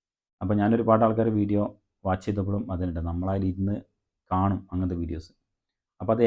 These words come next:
എങ്ങനെയാണെന്നുള്ളത് ഞാൻ എൻ്റേതായിട്ടുള്ള, എനിക്കറിയുന്ന രീതിയിൽ ഞാൻ നിങ്ങൾക്ക് കാണിച്ചു തരാം. അപ്പോൾ കാണിച്ചു തരാം. നിങ്ങൾ ആ വീഡിയോ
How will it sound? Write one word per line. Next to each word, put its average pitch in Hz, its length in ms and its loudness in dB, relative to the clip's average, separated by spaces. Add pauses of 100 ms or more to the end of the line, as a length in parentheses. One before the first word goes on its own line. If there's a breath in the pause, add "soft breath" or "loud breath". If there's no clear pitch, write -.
എങ്ങനെയാണെന്നുള്ളത് 110 680 4 (520)
ഞാൻ 98 120 0 (220)
എൻ്റേതായിട്ടുള്ള, 110 600 2
എനിക്കറിയുന്ന 101 520 0
രീതിയിൽ 95 240 -4
ഞാൻ 92 140 -6
നിങ്ങൾക്ക് 90 280 -10
കാണിച്ചു 80 300 -14
തരാം. 85 220 -18 (1400)
അപ്പോൾ 85 260 -8 (920)
കാണിച്ചു 95 340 -2
തരാം. 87 180 -2 (960)
നിങ്ങൾ 98 200 0 (140)
ആ 95 60 -4 (100)
വീഡിയോ 92 260 -4